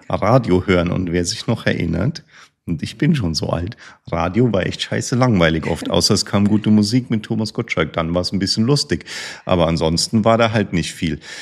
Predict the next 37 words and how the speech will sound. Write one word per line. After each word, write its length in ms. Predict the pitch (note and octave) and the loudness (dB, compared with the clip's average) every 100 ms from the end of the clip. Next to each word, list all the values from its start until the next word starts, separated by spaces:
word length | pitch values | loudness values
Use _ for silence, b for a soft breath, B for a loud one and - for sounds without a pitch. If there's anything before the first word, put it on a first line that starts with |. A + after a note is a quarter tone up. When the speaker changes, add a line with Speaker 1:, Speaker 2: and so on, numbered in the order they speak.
| B | B
Speaker 1:
Also 220 | - G2 F#2+ | 0 0 0
das 260 | G#2 - | -2 0
heißt, 420 | G#2+ G2+ - - | 2 2 0 -6
du 60 | F2 | -8
kon-, 240 | D#2 G2 | -2 0
und 160 | G2 F#2 | 0 0
vor 100 | - | 2
allen 80 | F#2 | 4
Dingen 140 | G2+ | 2
konntest 260 | - G#2 - | 2 -2 0
du 60 | |
dir 100 | F#2+ | 0
ja 60 | F#2 | 0
nicht 180 | F2+ - | 0 0
aussuchen, 480 | F#2+ - G2 G#2 F2 | 0 0 -2 0 0
was 180 | E2+ | 0
hör-, 220 | - G2+ - | 2 2 2
also 140 | F2 | 0
du, 80 | D#2+ | -2
ja, 260 | E2 G2 | 2 2
du 80 | E2 | 2
konntest 320 | D2+ F2+ F2 | -2 -2 -2
die 80 | - | -4
verschiedenen 480 | E2 F#2 G#2 F2+ F2 | -4 -2 -2 0 0
Radiosender, 720 | D#2 F2+ F2 E2 F#2+ A#2+ B2 | 0 0 -2 -2 2 4 2
aber 160 | F#2 F2 | 0 -4
du 160 | E2+ | -4
hattest 240 | F2 E2+ - | -6 -8 -8
nicht 220 | F2+ - | -8 -6
die 100 | F2+ | -4
Wahl 240 | F2 F2+ | -2 0
jetzt 160 | F#2 F2 | -2 -4
hier 160 | - F#2 | -6 -4
dir 160 | F2 | -4
zu 80 | - | -6
sagen, 160 | - F2+ | -6 -6
„Okay, 220 | - | -6